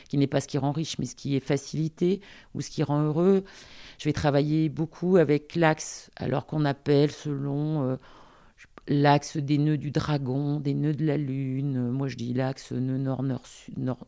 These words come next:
<laughs> nœud sud. C'est comme l'axe nord-sud à Lyon, voilà. Euh, puisque je suis lyonnaise, voilà, je pense toujours à ça. Et ça, c'est, c'est intéressant parce que je... c'est une proposition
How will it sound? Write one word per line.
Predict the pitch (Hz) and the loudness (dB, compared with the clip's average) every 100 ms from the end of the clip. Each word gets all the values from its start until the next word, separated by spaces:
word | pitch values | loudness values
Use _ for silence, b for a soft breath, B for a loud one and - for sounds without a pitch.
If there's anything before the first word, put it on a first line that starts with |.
| _ | _
<laughs> | - - 165 | -20 -8 -4
nœud | 156 | -2
sud. | 104 - 151 160 - B B B B | -4 -6 -6 -6 -8 B B B B
C'est | - - 143 | -10 -6 -2
comme | 170 156 170 | 2 4 6
l'axe | 226 - | 4 4
nord-sud | 202 185 - - 202 175 | 0 0 -2 -6 -2 2
à | 147 | 2
Lyon, | 143 170 185 | 2 0 0
voilà. | 147 156 - B | 2 0 -2 B
Euh, | - 147 | -4 -4
puisque | - - 165 | -4 0 0
je | - | 2
suis | 170 | 0
lyonnaise, | 160 160 160 185 156 | 2 4 4 2 2
voilà, | 147 156 | 0 -2
je | - | -4
pense | 156 | -10
toujours | - 143 156 | -8 -6 -6
à | 139 | -6
ça. | - 214 220 B B B | -2 -2 -2 B B B
Et | - | -6
ça, | - 208 233 240 - | 2 6 8 6 2
c'est, | - - 165 170 | -4 -4 -2 -2
c'est | 151 151 | -2 -4
intéressant | 147 165 160 - 226 | -2 -2 -2 -2 -4
parce | 202 - | -4 -4
que | 156 | -6
je... | 143 151 _ - B B | -6 -8 _ -20 B B
c'est | - - - | 2 2 4
une | 196 185 | 0 0
proposition | 202 160 175 156 156 - 165 165 208 | 0 0 0 0 -4 -6 -4 -2 -2